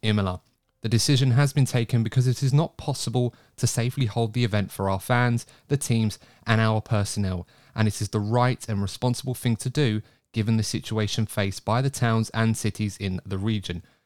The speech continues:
It would not be right to put further pressure on the local authorities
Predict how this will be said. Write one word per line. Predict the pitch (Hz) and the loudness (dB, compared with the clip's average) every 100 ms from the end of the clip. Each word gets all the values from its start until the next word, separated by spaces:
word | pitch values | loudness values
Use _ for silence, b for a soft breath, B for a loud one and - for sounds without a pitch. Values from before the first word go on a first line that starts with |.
| b - | b -8
It | |
would | 113 110 | -2 2
not | 143 | 2
be | 139 | 4
right | 131 98 | 2 2
to | - | -2
put | - - | -6 -6
further | - 160 139 | -2 -2 -2
pressure | - 120 - 117 123 | -2 -2 0 -2 2
on | 135 143 127 | 2 2 2
the | 123 | 2
local | 110 - 98 | 2 0 -4
authorities | - 131 117 - 113 | 0 0 0 -2 -6